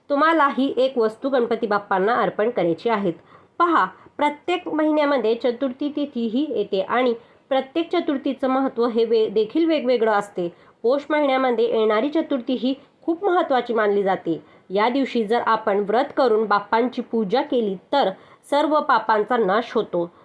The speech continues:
दुःखांपासून मुक्ती मिळते. तसेच हे व्रत के-, आपल्या स्वतःसाठी, मुलांच्या प्रगतीसाठी, कुटुंबातील सदस्यांच्या दीर्घ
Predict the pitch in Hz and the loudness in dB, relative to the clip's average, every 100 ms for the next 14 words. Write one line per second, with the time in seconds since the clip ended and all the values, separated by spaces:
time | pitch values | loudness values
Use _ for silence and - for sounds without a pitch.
0 | - 202 240 285 294 311 262 233 247 240 | -12 -4 -2 0 0 2 0 0 0 0
1 | 233 - 294 269 214 190 180 - 269 277 | -2 -2 0 2 0 -2 -4 -2 -2 0
2 | 262 247 220 208 254 - - 254 226 214 | 0 0 0 0 -2 -2 -4 -2 0 -2
3 | 220 208 - - - - 254 247 294 311 | 0 -2 -2 -8 -14 -2 -2 0 0 2
4 | 254 226 233 233 226 233 302 311 240 226 | 0 0 0 2 2 2 2 0 -2 0
5 | 202 220 302 302 240 240 220 240 254 277 | 0 0 -2 0 0 -2 -2 0 0 0
6 | 262 262 247 226 214 214 240 247 233 202 | 0 0 -2 0 -2 0 0 0 0 0
7 | 269 | -2